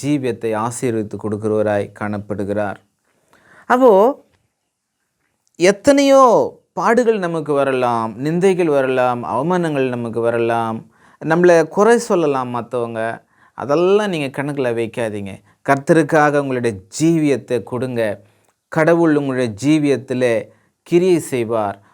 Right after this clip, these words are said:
அவர் உங்களை உயர்த்துவார். அவர் உங்களை ரட்சிப்பார். அவர் உங்களை சமாதான பாதையில வழிநடத்துவார். அப்போ, இன்றைக்கு நானும் என் மனைவியும் எங்களுடைய கிராமத்துக்கு ஒரு நல்ல ஊழியர்களாக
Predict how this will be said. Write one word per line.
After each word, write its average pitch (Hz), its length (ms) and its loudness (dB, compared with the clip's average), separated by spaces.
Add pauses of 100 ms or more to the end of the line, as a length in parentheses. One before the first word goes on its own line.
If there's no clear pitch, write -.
அவர் 127 260 2
உங்களை 120 280 2
உயர்த்துவார். 127 800 0 (300)
அவர் 123 300 -4
உங்களை 120 240 -2
ரட்சிப்பார். 117 920 -2
அவர் 123 240 -2
உங்களை 120 240 -4
சமாதான 139 640 -2
பாதையில 120 560 -6
வழிநடத்துவார். 107 880 -6 (320)
அப்போ, 156 560 2
இன்றைக்கு 160 840 -2
நானும் 151 600 -2
என் 120 220 -4
மனைவியும் 160 680 -2
எங்களுடைய 107 520 -4
கிராமத்துக்கு 156 1080 -4
ஒரு 104 160 -12
நல்ல 117 320 -4
ஊழியர்களாக 117 1000 -4